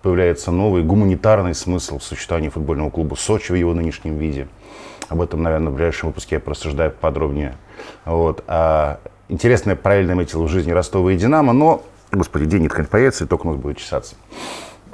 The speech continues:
Ну, конечно, главное событие для нас, для меня всё-таки, а, матч «Спартак-Зенит».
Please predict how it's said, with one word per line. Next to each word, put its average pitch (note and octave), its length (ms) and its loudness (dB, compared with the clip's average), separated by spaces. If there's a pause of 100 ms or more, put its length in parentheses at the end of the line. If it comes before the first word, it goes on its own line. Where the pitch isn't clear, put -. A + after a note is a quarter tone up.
(140)
Ну, A2 140 2
конечно, C3 400 4
главное G#2+ 360 6
событие A2 420 2
для F2 160 2
нас, A2 380 0
для D#2+ 140 0
меня G#2 220 2
всё-таки, - 340 -4
а, D#2+ 340 2
матч E2 420 -2
«Спартак-Зенит». D2+ 680 -4